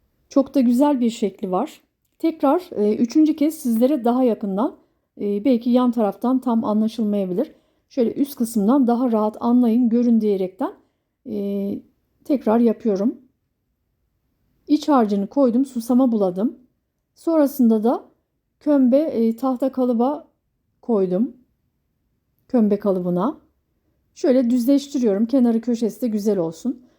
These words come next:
Uç kısmını, baş kısmını şöyle vurduktan sonra avucunuza zaten çıkıyor. Tekrar söylüyorum, susama batırmanız lazım. Yoksa kalıptan çıkmaz. Yağlı kağıt serili fırın tepsisine,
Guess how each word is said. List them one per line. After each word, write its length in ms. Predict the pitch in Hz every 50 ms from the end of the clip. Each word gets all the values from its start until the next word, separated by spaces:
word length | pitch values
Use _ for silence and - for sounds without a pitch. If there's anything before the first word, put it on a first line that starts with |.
| _ _ _
Uç 220 | - 320 339 - -
kısmını, 440 | 294 269 - - 226 214 226 233
baş 200 | 233 247 277 262
kısmını 320 | - 254 226 - 226 208 214
şöyle 240 | - 254 233 233 247
vurduktan 480 | 240 277 277 247 262 - - 302 294
sonra 260 | 294 294 247 220 226
avucunuza 500 | - 277 285 262 220 220 220 208 202 247
zaten 420 | 240 226 233 208 185 - 220 254 254
çıkıyor. 560 | 247 - - - 220 202 175 180 226 - _ _ _ _ _ _ _ _ _ _ _ _ _ _ _ _
Tekrar 320 | - 277 277 - 247 220
söylüyorum, 460 | 214 - - 208 180 190 190 233 294
susama 440 | - - 254 233 - 254 247 254 226
batırmanız 580 | 226 226 226 240 233 226 226 226 233 240 214 202
lazım. 360 | 190 185 180 180 302 339 277
Yoksa 440 | 240 220 233 - - 254 294 - - _ _ _ _ _ _
kalıptan 460 | - 262 214 185 - - 277 311 302
çıkmaz. 520 | 277 - 233 - - 208 196 277 359 - - _ _ _ _ _ _ _ -
Yağlı 340 | 311 311 285 254 233 240 233
kağıt 340 | - 269 240 233 226 233
serili 380 | - - 285 269 233 220 214 269
fırın 300 | 269 - 269 240 254 262
tepsisine, 640 | 262 254 220 233 - - - 226 202 196 208 262 285